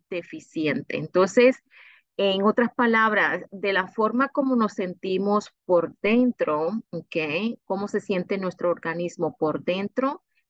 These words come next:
eso es lo que se va a reflejar en nuestra piel. Eso es lo que básicamente, am, queremos decir. Entonces,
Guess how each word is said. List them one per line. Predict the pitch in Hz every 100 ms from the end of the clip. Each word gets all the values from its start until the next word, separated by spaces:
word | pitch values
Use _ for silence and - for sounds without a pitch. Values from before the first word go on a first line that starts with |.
| _
eso | 208 214 247
es |
lo | 240
que | 208
se | 190
va | 170
a | 165
reflejar | 175 - 165 160 147 135 - _
en | 175 170
nuestra | 156 147 _ 117
piel. | - 107 - - _
Eso | 175 175
es | 214
lo | 196
que | 175
básicamente, | 156 - - 175 165 151 160 151 147 _ _ _ _
am, | 165 156 151 - - - _ _
queremos | 190 165 160 160 -
decir. | 147 - 110 - _ _ _ _ _ _ _ -
Entonces, | 196 214 202 - -